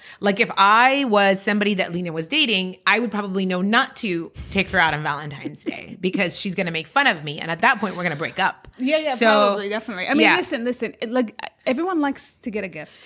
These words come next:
Speaker 1: But you know,
Speaker 2: Everyone
Speaker 1: but I'm,
Speaker 2: likes
Speaker 1: I'll tell you something. It's not just about Valentine's Day. I think it's in general. Some people, I think when you meet the right person, you find yourself being into things that you may not necessarily have been into.
Speaker 2: Yeah,
Speaker 1: So,
Speaker 2: yeah,
Speaker 1: like,
Speaker 2: that's true.
Speaker 1: and that's kind of how I look at Valentine's Day or anything else. So, like,
Speaker 2: But it's not just the other person. I think, like,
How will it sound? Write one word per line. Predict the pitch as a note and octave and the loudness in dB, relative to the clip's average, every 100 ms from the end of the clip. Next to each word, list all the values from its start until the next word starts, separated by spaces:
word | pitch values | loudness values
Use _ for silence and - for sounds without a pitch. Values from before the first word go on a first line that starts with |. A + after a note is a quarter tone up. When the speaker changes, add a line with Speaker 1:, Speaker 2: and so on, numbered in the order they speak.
| - - | -20 -2
Speaker 1:
But | - B3+ | 2 4
you | D4 | 6
know, | D#4+ | 6
Speaker 2:
Everyone | D#4 | 6
Speaker 1:
but | C#4 | 6
I'm, | |
Speaker 2:
likes | C4 B3 | 6 6
Speaker 1:
I'll | C4+ | 4
tell | C4+ D4 | 4 2
you | C4 | 2
something. | G#3 D#3+ D3+ E3+ | 0 -2 -2 -2
It's | G#3 G#3 | -2 2
not | B3+ C#4+ | 2 2
just | C#4+ C#4+ | 0 2
about | G3+ E3+ | 2 4
Valentine's | D#3+ D3+ D3 C#3 | 2 2 -2 0
Day. | D#3+ | 2
I | G3 | 4
think | A#3+ A#3+ | 2 2
it's | - | 2
in | F#3 | 0
general. | D3 C3+ C3 C#3 | 2 2 2 2
Some | - A#3 | 2 2
people, | A#3 A#3 F#3+ F#3 F3+ | 4 2 4 4 4
I | E3 | 2
think | G3+ F#3+ | 2 2
when | F#3 | 2
you | E3 | 2
meet | D#3 F3+ F#3 | 2 0 2
the | |
right | D#3+ D#3+ - | 2 2 2
person, | E3 D3+ D3 | -2 0 0
you | D#3 | -2
find | D#3 - F#3+ G#3+ | 0 2 4 4
yourself | G#3+ - F3 | 2 2 0
being | D#3+ D#3+ D#3 | 0 -2 -2
into | D3+ F#3 | -4 -4
things | F#3 G3+ G#3 | -2 0 0
that | D#3+ | -2
you | D#3 F3 | -2 -2
may | E3 E3 G3+ | 2 4 4
not | F#3+ F3 | 2 0
necessarily | D#3+ D3 E3 D#3+ C#3 | -4 0 2 2 2
have | C#3 C#3 | 0 0
been | D3 | 0
into. | C#3 C3 A2+ G#2 - | -2 -4 -6 -10 -6
Speaker 2:
Yeah, | F#4+ A#4 F#4+ | -2 2 4
Speaker 1:
So, | B3 | 4
Speaker 2:
yeah, | A3+ | 4
Speaker 1:
like, | A3 G3 | 4 0
Speaker 2:
that's | - | -4
true. | C4 G3+ | -2 0
Speaker 1:
and | A3 A3+ | 2 2
that's | B3 B3+ | 2 0
kind | - B3+ | 0 0
of | G#3+ | 0
how | G3+ | 0
I | F3+ | 2
look | F3+ | 0
at | F#3 | -2
Valentine's | D#3 F#3 G#3 G#3+ F#3+ | 0 0 0 0 0
Day | A3 | 0
or | F#3+ | -2
anything | F#3+ G3 G3 D#3 | -2 -2 -4 -6
else. | D3 | -6
So, | - G3 | -4 2
like, | F#3+ B3+ | 4 4
Speaker 2:
But | F4 | 4
it's | E4 | 2
not | G#4 | 0
just | G#4+ F#4+ | 0 2
the | C4+ | 4
other | B3+ | 4
person. | - A#3+ C4+ C4 D#3+ D3 | 2 2 2 2 -4 -2
I | G#3 A3 | -2 0
think, | C#4 B3+ A3 | 0 -2 -2
like, | A#3+ A#3 | -2 -2